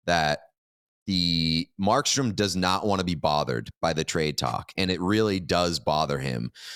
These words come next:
And he wants to keep it out of sight, out of mind as much as possible. So if the Flames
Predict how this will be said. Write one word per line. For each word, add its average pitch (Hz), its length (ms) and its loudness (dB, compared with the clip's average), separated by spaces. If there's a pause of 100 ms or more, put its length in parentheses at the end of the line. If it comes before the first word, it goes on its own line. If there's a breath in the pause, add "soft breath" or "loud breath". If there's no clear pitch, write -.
(200 loud breath)
And 80 560 0
he 98 180 -2
wants 98 320 0
to 98 60 -4
keep - 200 -2
it 92 80 2
out 90 160 2
of 90 80 -2
sight, 90 320 2
out 87 140 2
of 85 80 -2
mind 85 260 2
as 80 100 -4
much 82 220 0
as 76 80 -2
possible. 87 460 -2
So 90 160 0
if 85 80 -4
the 87 60 -2
Flames 139 480 0